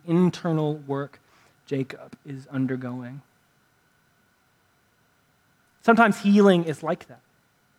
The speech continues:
Jesus has his scars and Jacob his limp.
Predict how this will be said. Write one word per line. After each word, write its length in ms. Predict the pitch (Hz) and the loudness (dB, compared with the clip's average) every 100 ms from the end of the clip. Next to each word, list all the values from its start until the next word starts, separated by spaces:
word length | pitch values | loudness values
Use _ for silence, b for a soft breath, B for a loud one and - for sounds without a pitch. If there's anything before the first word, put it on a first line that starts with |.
| _ _ _ _ _ _ _ _ _ _ _ _ _ 147 | _ _ _ _ _ _ _ _ _ _ _ _ _ -8
Jesus 420 | 156 180 170 165 | -2 0 0 0
has 200 | 170 160 | -2 -2
his 140 | 160 | -4
scars 640 | - - 165 170 170 165 160 156 | -10 -2 0 4 4 2 0 -6
and 260 | 139 139 | -6 -4
Jacob 440 | 139 156 143 143 - | -2 -4 -4 -8 -8
his 240 | 135 127 | -12 -8
limp. 240 | 131 131 | -8 -8